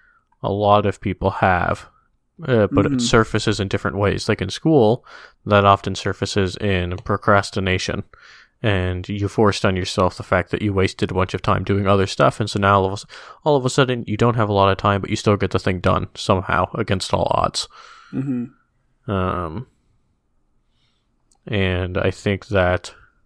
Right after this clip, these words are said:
Speaker 1: nowadays it's, there's not necessarily as much stuff to procrastinate on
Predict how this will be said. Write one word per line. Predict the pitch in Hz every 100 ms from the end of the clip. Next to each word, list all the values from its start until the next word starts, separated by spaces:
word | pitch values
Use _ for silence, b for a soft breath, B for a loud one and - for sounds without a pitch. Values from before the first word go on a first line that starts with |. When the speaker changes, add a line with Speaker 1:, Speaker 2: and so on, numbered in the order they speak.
| _ _ _ _ _ _
Speaker 1:
nowadays | 107 95 95 95 95 95 90 98 101
it's, | 92 - - - b b b b b b _
there's | 113 104
not | 107 -
necessarily | 107 - 110 107 104 101 98 98
as | 95 -
much | 98 -
stuff | - 104 -
to | -
procrastinate | 104 92 92 - 104 - - 127 131 -
on | 139 143 156